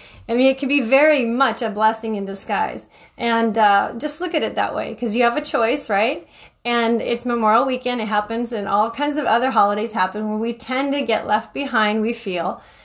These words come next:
But it's really not being left behind. We've had times in our lives where we were out celebrating, and,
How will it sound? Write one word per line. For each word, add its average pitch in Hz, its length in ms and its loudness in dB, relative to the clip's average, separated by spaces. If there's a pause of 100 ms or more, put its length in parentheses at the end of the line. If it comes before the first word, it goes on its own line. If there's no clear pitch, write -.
(240)
But 277 160 4
it's 311 220 -2
really 415 240 0
not 254 260 2
being 233 260 0
left 214 240 0
behind. 208 460 -6
We've 330 220 -2
had 254 320 0
times 226 320 -4
in 220 80 -2
our 202 120 0
lives 202 300 0
where 214 100 -4
we 220 140 0
were 202 140 -2
out - 240 -2
celebrating, 202 640 -2
and, 214 140 -4